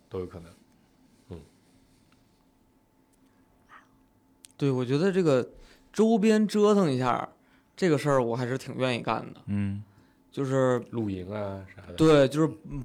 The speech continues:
Speaker 2: 不是那种特别长期的，<clears throat> 然后我知道我会回归到我通常那个状态，
Speaker 3: 嗯。
Speaker 2: 我就会很有安全感。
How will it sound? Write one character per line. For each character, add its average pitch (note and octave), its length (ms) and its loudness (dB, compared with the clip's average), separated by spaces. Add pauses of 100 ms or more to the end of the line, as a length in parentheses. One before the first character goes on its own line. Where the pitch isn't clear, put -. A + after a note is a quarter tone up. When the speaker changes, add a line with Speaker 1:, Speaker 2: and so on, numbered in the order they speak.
(160)
Speaker 2:
不 C#3+ 160 -2
是 F#3 260 2
那 F#3+ 140 4
种 D3+ 140 4
特 F3 160 -2
别 D#3 100 4
长 C#3+ 340 -4
期 D3+ 280 -2
的， B2 260 0 (440)
<clears throat> C4 200 -2
然 C3+ 140 0
后 D3 480 4 (300)
我 C3+ 140 0
知 F#3 180 0
道 F#3 120 8
我 C3+ 160 6
会 C#3+ 280 4
回 C3+ 280 -2
归 D3+ 220 4
到 C#3 400 4 (140)
我 B2+ 240 0
通 E3+ 220 -2
常 C#3 200 -4
那 C3 80 -6
个 C3+ 80 -4
状 C#3+ 260 0
态， B2+ 240 -6 (140)
Speaker 3:
嗯。 G2+ 180 -4
Speaker 2:
我 B2+ 80 2
就 C#3 60 6
会 C#3+ 140 4
很 C#3+ 120 2
有 D3 60 2
安 C#3 200 0
全 C3 160 -2
感。 - 240 -6